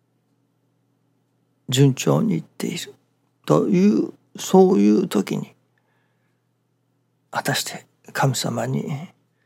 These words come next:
神様のおかげでと思うだろうかと。まず思いませんね。まあ、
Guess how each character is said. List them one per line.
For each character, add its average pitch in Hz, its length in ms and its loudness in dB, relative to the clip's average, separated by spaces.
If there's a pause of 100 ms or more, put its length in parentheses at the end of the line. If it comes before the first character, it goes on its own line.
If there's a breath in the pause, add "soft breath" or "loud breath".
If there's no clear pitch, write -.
(280)
神 135 220 0
様 127 280 -4
の 139 160 0
お - 60 -2
か 85 180 0
げ 92 100 -2
で 85 140 -6
と - 160 -16 (320)
思 143 320 2
う - 60 -10
だ - 120 -6
ろ - 220 -12
う - 40 -20
か - 140 -12
と。 - 120 -20 (960 loud breath)
ま 151 160 2
ず 202 180 -4
思 143 320 2
い - 80 0
ま - 180 -4
せ - 140 -4
ん - 160 -6
ね。 160 320 -4 (240)
ま - 120 -4
あ、 - 60 -16